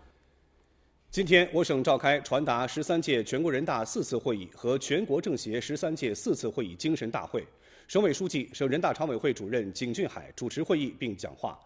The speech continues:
省委副书记、省长韩俊、省政协主席江泽民出席会议。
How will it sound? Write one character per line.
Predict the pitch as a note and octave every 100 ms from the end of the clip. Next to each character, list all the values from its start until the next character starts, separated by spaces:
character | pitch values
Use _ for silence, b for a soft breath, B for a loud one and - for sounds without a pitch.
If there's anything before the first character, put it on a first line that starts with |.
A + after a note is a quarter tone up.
| b b
省 | - F3
委 |
副 | C3+ D3
书 | C#3
记、 | C3 A#2 -
省 | C#3+ D3
长 | E2+
韩 | - G2 B2+
俊、 | D3 F#2+ b b
省 | D3 C3+
政 | D#3
协 | C#3+
主 | B2 G2+
席 | G2+ G#2 B2+
江 | - F3
泽 | D3+ A#2
民 | E2 G#2+
出 | - B2
席 | G#2+ D#2+
会 | -
议。 | C#2